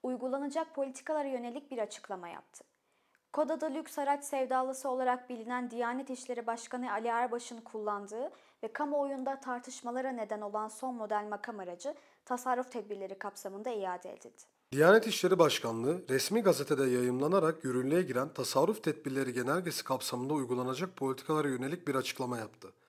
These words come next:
Speaker 2: Kamuoyunda tartışmalara neden olan Audi A sekiz marka makam aracı tasarruf tedbirleri kapsamında iade edildi.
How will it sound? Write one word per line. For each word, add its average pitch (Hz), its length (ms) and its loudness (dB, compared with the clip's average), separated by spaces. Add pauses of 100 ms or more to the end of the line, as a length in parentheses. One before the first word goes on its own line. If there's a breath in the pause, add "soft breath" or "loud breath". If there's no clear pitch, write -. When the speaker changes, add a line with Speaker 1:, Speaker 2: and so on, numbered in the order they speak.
(120)
Speaker 2:
Kamuoyunda 180 500 8
tartışmalara 160 600 2
neden 160 240 2
olan 135 300 2 (120)
Audi 170 320 6
A 160 200 4
sekiz 180 320 -4
marka 123 360 0
makam 165 320 6
aracı 127 380 2 (460 loud breath)
tasarruf 165 500 2
tedbirleri 160 500 0
kapsamında 143 580 0
iade 123 360 2
edildi. 98 320 -12